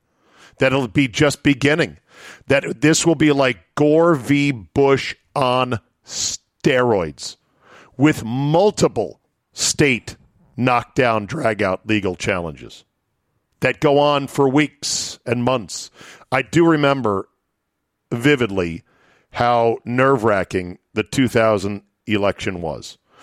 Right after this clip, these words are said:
when the country was far less polarized and insane.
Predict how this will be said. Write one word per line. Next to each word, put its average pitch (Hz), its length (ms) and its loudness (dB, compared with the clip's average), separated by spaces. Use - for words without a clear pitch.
when 139 120 2
the 139 60 0
country 143 400 0
was 131 160 4
far 143 720 0
less 113 540 -2
polarized 85 800 -4
and 98 140 -4
insane. 85 560 -8